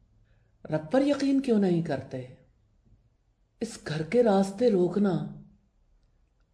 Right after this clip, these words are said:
جتنی بڑی مصلحت کے تحت بھی ہو، اور اس گھر میں عبادت سے روکنا،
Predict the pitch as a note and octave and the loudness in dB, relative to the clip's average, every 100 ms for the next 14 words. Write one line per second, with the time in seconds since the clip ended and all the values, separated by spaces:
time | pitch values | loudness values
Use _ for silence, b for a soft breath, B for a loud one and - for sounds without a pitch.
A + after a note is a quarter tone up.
0 | _ E3 D3+ F#3 F3+ G#3 G3 F#3+ G3+ F#3+ | _ -18 -8 -8 -2 0 2 4 4 2
1 | E3+ E3+ F#3 F#3+ - G3 F3 E3 F3 E3 | -2 -2 -2 -2 -4 -4 -2 -2 -2 -2
2 | G#3 E3+ C3+ - - - _ _ _ _ | 0 0 -2 -6 -16 -20 _ _ _ _
3 | _ - - D#3 D#3+ - D#3+ F3+ F#3+ F3 | _ -20 -10 -6 -6 -6 -4 -2 0 0
4 | E3 D#3 D#3 G3 - G#3+ E3+ E3+ E3 F3+ | 2 2 2 -2 0 2 4 2 2 -2
5 | C#3+ | -2